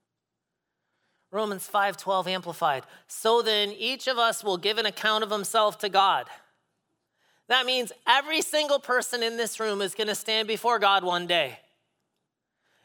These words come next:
And you're gonna have to answer to him how you lived life.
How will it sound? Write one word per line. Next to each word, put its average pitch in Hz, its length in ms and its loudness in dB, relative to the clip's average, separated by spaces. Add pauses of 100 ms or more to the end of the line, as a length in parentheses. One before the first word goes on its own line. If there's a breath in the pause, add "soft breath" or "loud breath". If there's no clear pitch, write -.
And 214 200 0
you're 254 140 2
gonna 277 200 2
have 262 240 2
to 277 200 -6
answer 294 520 0
to 302 360 -4
him 202 640 -2 (2000)
how 185 340 -2
you 170 320 -8
lived 151 480 -8
life. 131 680 -8